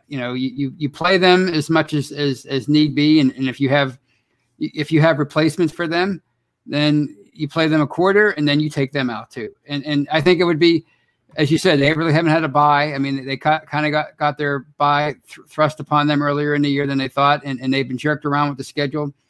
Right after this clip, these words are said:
I think this would be a, a great morale boost for, uh, for from Mike Tomlin to, to his players to, to g-, to give them,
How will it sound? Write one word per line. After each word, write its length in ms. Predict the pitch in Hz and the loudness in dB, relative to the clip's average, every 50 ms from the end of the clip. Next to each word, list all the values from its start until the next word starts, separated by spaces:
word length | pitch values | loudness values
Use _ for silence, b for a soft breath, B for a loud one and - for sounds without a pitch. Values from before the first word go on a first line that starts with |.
| _ _ _ | _ _ _
I 80 | 139 139 | 2 4
think 140 | 170 160 | 4 4
this 120 | 165 165 147 | 4 2 2
would 80 | 156 | 2
be 120 | 151 156 147 | 2 4 4
a, 120 | 139 - | 2 0
a 60 | 135 | -4
great 260 | 127 - 156 156 170 151 | -2 -2 -2 -2 0 0
morale 320 | 151 151 151 151 151 151 | 0 2 4 4 4 2
boost 380 | 139 127 139 139 135 131 - - | 2 0 -2 -2 -2 -4 -8 -10
for, 280 | - 135 131 131 127 | -6 -4 -4 -2 -2
uh, 200 | 123 120 120 120 120 _ _ _ | -4 -4 -6 -8 -12 _ _ _
for 480 | _ _ _ - 131 127 127 123 - _ _ _ _ _ _ | _ _ _ -10 -8 -8 -8 -10 -14 _ _ _ _ _ _
from 160 | - 156 151 | 2 4 6
Mike 200 | 156 156 156 143 | 6 6 4 2
Tomlin 360 | - 170 165 160 151 139 131 | 2 4 4 6 6 4 2
to, 240 | - - 156 156 156 | 2 2 2 2 0
to 140 | 151 151 156 | 0 -2 -4
his 140 | 156 139 - | -4 -4 -6
players 460 | - - 160 151 135 123 123 123 - | -6 -4 -4 -2 -2 -4 -6 -10 -10
to, 200 | - 135 127 117 110 _ _ _ _ _ _ _ _ _ _ _ | -8 -8 -8 -8 -10 _ _ _ _ _ _ _ _ _ _ _
to 100 | - 139 | -4 -4
g-, 160 | 135 110 - - | -4 -4 -8 -10
to 100 | - 139 | -8 -2
give 240 | 127 156 160 147 | 0 0 0 2
them, 460 | 143 156 151 151 147 143 139 - - | 2 2 2 2 2 0 -2 -4 -10